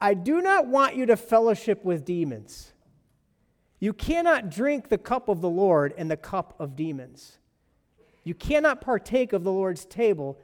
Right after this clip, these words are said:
and of the table of demons. Or do we provoke the Lord to jealousy? Are we stronger than he?"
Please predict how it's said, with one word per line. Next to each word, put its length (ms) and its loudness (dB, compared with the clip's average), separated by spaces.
and 160 -4
of 80 -4
the 80 -8
table 480 0
of 160 -10
demons. 560 -6
Or 180 2
do 160 -2
we 140 0
provoke 540 0
the 80 0
Lord 280 -2
to 80 -8
jealousy? 760 -2
Are 160 -10
we 80 -8
stronger 760 -6
than 160 -6
he?" 380 -10